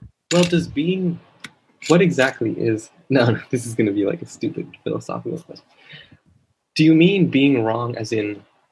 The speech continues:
there is, so eating the poisonous berry is, is a bad thing, so that's wrong? Or just trying things that are not what, like, most of this human civilization would do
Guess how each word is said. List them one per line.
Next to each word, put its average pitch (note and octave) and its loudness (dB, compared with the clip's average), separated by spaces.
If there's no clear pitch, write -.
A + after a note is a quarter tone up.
there A2+ 4
is, A2 -2
so A#2+ 0
eating A#2 0
the A2+ -4
poisonous A2 -2
berry G2+ 2
is, G2+ -2
is A2+ -2
a F#2 4
bad G2 2
thing, F#2+ -2
so - -6
that's G#2+ -2
wrong? G2+ -2
Or A#2+ 4
just A#2+ 0
trying A#2+ 2
things A2 0
that G#2 -2
are G2+ -4
not A2 2
what, A2 0
like, G#2+ -2
most A2 2
of G#2+ 2
this G#2+ -6
human A2 -2
civilization G#2 -4
would F#2 -6
do C#3+ 2